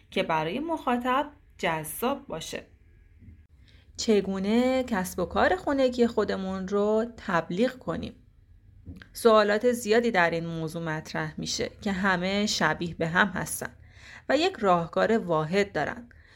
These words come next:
سوالاتی که این روزها اکثریت افراد می‌پرسن شامل موارد زیر می‌شه. چطور تبلیغات کنیم؟ چگونه تبلیغات موفقی داشته باشیم؟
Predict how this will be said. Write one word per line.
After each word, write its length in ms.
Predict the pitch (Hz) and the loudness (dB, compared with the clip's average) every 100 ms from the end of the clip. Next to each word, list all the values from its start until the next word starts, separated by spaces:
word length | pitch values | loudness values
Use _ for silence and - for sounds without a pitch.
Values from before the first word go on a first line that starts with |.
| - | -18
سوالاتی 480 | - 233 220 226 247 | 4 6 8 4 2
که 120 | 240 | -2
این 200 | 202 196 | -2 -2
روزها 440 | 202 190 208 208 - | -2 -2 -2 -4 -2
اکثریت 680 | 185 - - 175 180 247 | -6 -4 0 2 2 2
افراد 580 | 247 160 160 - 160 156 | 0 -2 -4 -4 -4 -4
می‌پرسن 720 | 165 - 170 165 - 233 247 269 - _ _ - | -8 -2 -2 -2 -2 0 0 -2 -12 _ _ -8
شامل 400 | 185 165 165 175 | -4 -2 0 0
موارد 580 | 185 170 160 160 165 | 0 0 0 -2 0
زیر 320 | 202 202 233 196 | -2 2 2 2
می‌شه. 340 | 156 - - - _ _ _ _ _ _ _ | -4 -6 -6 -10 _ _ _ _ _ _ _
چطور 380 | - 269 269 311 | 0 0 2 0
تبلیغات 680 | 311 214 175 180 175 190 233 | 4 4 4 0 0 0 0
کنیم؟ 400 | - 175 - - - _ _ _ _ _ - | -4 -8 -8 -12 -18 _ _ _ _ _ -16
چگونه 380 | - 302 285 320 427 | -2 0 2 2 4
تبلیغات 580 | 277 233 202 190 208 247 | 4 6 4 2 2 2
موفقی 760 | 285 220 170 165 - 370 262 | -2 0 -2 0 2 2 0
داشته 400 | 202 170 - 165 | -2 -4 -4 -4
باشیم؟ 520 | - 175 185 165 - | -4 -6 -6 -8 -12